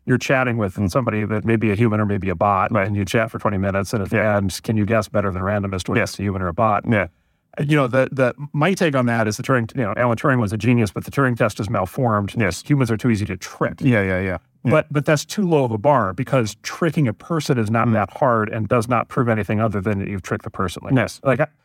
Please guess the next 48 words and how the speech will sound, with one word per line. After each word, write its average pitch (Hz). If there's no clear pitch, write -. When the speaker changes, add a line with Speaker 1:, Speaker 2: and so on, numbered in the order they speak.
Speaker 1:
I 143
think, 190
and, 180
and 160
this 160
is 131
relevant 156
'cause 120
I 123
think 110
the, 107
you 113
know, 95
things 135
like 104
G 117
P 101
T 120
are 98
about 107
to -
pass 101
the -
Turing 107
test. 95
Speaker 2:
Yes, 107
Speaker 1:
They -
haven't 104
Speaker 2:
yes. 107
Speaker 1:
already. 92
Speaker 2:
Oh, 147
they 104
probably 87
already 87
have. 104
Speaker 1:
So, 127
you 120
know, 113
it's -
Speaker 2:
Yeah, 107
Speaker 1:
it's 104
Speaker 2:
yeah, 101
Speaker 1:
exactly. 107
Speaker 2:
yeah. 92
Speaker 1:
Um, 101
and 107
so 104
I, 110